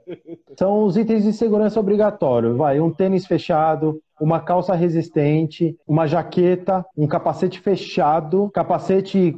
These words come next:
Speaker 2: com queixo aparecendo não vai poder, e luvas.
Speaker 1: Ok. Ah, tá bem de boa.
Speaker 2: Sim, sim.
Speaker 1: Aí eu queria, ok, cobrimos, cobrimos o drag race,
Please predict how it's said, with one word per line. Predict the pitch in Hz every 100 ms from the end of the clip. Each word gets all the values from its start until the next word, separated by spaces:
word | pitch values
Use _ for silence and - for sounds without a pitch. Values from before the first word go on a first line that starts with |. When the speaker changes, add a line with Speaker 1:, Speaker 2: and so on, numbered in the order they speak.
| -
Speaker 2:
com | 156 160
queixo | 170 175 180
aparecendo | 151 165 156 175 180 170
não | 175 190
vai | 185 180
poder, | 170 135 147 180 175
e | 190
luvas. | 220 202 196 156 131 - 107
Speaker 1:
Ok. | 127 - 120 107 98 92 _ _ _ _ -
Ah, | 196 120
tá | - 262
bem | 185
de | 170 151
boa. | 107 98 _ _
Speaker 2:
Sim, | - 214 180
sim. | 117 143 139 107 80 _ -
Speaker 1:
Aí | 277 285
eu | 302
queria, | 254 247 285 185 123
ok, | 202 - 165 - _ _
cobrimos, | 233 202 285 294 - 226 165
cobrimos | - 233 226 269 269 247
o |
drag | 226 262 262
race, | 214 127 104 - 104